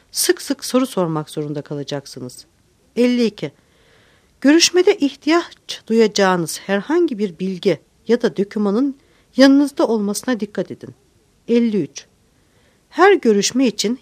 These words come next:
yeterli zaman ayırın ve notlarınızı yazabilmek için kendinize iki aday arasında zaman tanıyın. Adayları bekleme odasında bir arada tutmayın.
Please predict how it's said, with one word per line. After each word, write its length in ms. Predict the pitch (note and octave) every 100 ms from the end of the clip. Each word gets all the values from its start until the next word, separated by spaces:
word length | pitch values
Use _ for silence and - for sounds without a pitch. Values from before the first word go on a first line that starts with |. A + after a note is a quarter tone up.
| -
yeterli 480 | A3 - C4 C#4 C4+
zaman 280 | B3 B3
ayırın 400 | G3+ E3+ D#3+ C#4+ - _ A#3
ve 120 | A3
notlarınızı 580 | A#3 A#3 A#3+ A#3 A3+ D4
yazabilmek 640 | A#3 A3+ G#3+ A3+ C4 C#4+
için 260 | - A#3+ C4+ _ _ _
kendinize 560 | A#3+ B3+ B3+ C4+ B3+ - -
iki 260 | - F#4
aday 240 | B3 B3 C#4
arasında 480 | G3 G3 - G3+ A#3+
zaman 340 | G#3+ G#3 G#3
tanıyın. 380 | F#3+ D3+ C3+ B2 - _ _ _ _ _ _ _
Adayları 540 | A3+ D4 D#4+ E4+ F#4
bekleme 400 | C4+ C4 - D#4
odasında 560 | D#4 G#3 G3+ A3 A3 D4 D#4
bir 100 | C#4
arada 280 | A#3 A3+
tutmayın. 520 | C4 - - D#3 C3